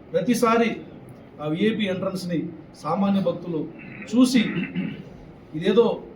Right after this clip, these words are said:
మాకు అసౌకర్యం కలుగుతుందన్నటువంటి భావన కలగకుండా ఉండాలంటే ఒక స్పెసిఫిక్ టైమింగ్ మెయింటైన్ చేస్తే బాగుంటుందని చెప్పి కూడా సూచన చేయడం జరిగింది. దాని విషయం మీద అదే ఆలయ అధికారులు ఉభయదారులతో కూడా ప్రత్యేకమైనటువంటి సమావేశం ఏర్పాటు చేసి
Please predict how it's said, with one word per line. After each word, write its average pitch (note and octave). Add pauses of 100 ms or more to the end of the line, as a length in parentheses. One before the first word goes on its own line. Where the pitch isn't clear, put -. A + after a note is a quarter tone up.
(200)
మాకు F3+
అసౌకర్యం G#3+
కలుగుతుందన్నటువంటి F3 (100)
భావన F3 (120)
కలగకుండా E3
ఉండాలంటే C#3+ (500)
ఒక D#3
స్పెసిఫిక్ E3
టైమింగ్ E3+
మెయింటైన్ D#3+
చేస్తే D3+ (540)
బాగుంటుందని E3
చెప్పి D3
కూడా D3 (480)
సూచన E3+ (100)
చేయడం D#3
జరిగింది. D#3 (520)
దాని E3+
విషయం G#3+
మీద F3 (800)
అదే E3 (140)
ఆలయ E3+
అధికారులు E3+ (720)
ఉభయదారులతో D#3+
కూడా D3+ (420)
ప్రత్యేకమైనటువంటి D3+
సమావేశం D3+
ఏర్పాటు D3
చేసి E3